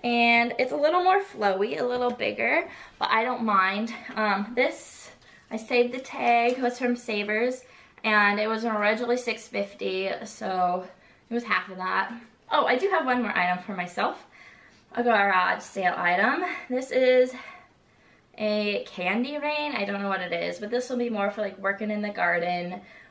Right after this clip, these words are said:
Really cute purple shirt. It kind of has, um, on the bottom where it comes back in, this was a dollar. So, and then there's the back.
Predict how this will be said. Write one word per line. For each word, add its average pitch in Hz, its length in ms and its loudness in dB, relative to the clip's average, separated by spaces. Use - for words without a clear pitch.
Really 311 420 -2
cute 294 460 -8
purple 226 380 2
shirt. 208 460 0
It 208 80 -6
kind 254 340 -4
of 247 220 4
has, 220 580 -2
um, 196 480 0
on 208 160 0
the 202 60 0
bottom 202 420 2
where 208 120 0
it - 280 -2
comes 202 300 -6
back - 340 -10
in, 285 480 -2
this 202 240 -6
was 190 140 -14
a 170 80 -8
dollar. 285 920 0
So, 185 560 -2
and 196 160 -6
then 202 140 -4
there's 196 300 -6
the 202 80 -10
back. 175 800 -6